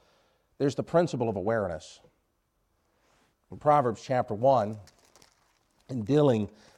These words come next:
with his son, you find these verses, and probably verse ten is a very poignant one.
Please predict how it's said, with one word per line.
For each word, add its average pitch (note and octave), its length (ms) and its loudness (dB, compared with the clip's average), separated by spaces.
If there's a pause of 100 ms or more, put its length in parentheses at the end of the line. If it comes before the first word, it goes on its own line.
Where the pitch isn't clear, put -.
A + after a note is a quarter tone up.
with A2+ 200 -2
his A2 220 -4
son, A2+ 500 0 (560)
you G2 120 -8
find B2+ 400 2
these B2 300 -2
verses, G#2+ 640 -6
and F#2+ 100 -10
probably A#2 380 -2
verse G2+ 260 -6
ten A#2+ 260 -8
is F#2+ 140 -6
a F#2 60 -14
very F#2+ 180 -8
poignant A2 420 -8
one. F2+ 240 -12